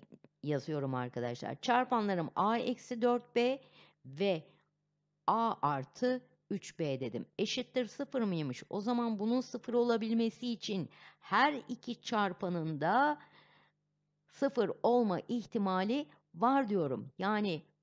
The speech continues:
A eksi dört B sıfırsa A'yı dört B buluyorum.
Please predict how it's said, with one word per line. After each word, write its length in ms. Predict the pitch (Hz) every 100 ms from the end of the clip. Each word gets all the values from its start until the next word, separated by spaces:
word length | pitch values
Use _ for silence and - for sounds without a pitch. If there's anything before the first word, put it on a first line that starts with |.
| _
A 260 | - 233 254
eksi 500 | - 240 - 226 196
dört 360 | 220 220 -
B 240 | 214 185 156
sıfırsa 760 | - 208 254 226 - 254 269 294 _ _ _ _ _ _ _ _ _ -
A'yı 440 | 185 170 139 120
dört 300 | 131 170 -
B 220 | 254 254
buluyorum. 540 | 233 240 247 240 262